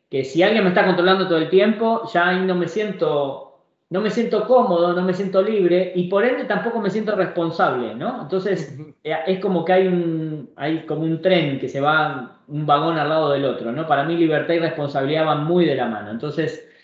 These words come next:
Speaker 1: y así me gusta, me gusta cómo me tratan tratar a mi equipo, digamos, ¿no? Y a la gente con la que trabajo. Y bueno, era, de chico era muy,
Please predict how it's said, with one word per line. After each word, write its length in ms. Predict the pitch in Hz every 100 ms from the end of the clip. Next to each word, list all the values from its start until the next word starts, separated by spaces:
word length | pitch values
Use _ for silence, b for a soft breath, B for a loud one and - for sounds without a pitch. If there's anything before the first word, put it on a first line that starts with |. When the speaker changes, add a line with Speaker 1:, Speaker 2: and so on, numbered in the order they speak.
| b b _ -
Speaker 1:
y 140 | 139
así 240 | 147 -
me 140 | 196 185
gusta, 800 | 185 170 - 185 185 185 - -
me 100 | 131
gusta 260 | 160 165 180
cómo 160 | 160 156
me 120 | 160
tratan 340 | 165 175 180
tratar 300 | 156 143 151
a 140 | 156 143
mi 200 | 135 135
equipo, 420 | 135 269 262 139
digamos, 280 | 127 123 127
¿no? 80 | 156
Y 60 |
a 80 | 160
la 80 | 135
gente 280 | 147 156 143
con 120 | 131
la 100 | 127
que 80 | 123
trabajo. 520 | 123 139 139 - 117
Y 60 | 131
bueno, 280 | 160 120 98 - _ _ _ _ _ _ -
era, 220 | 185 190
de 140 | 185
chico 200 | 185 240 254
era 120 | 190
muy, 760 | 175 202 208 180 131 - _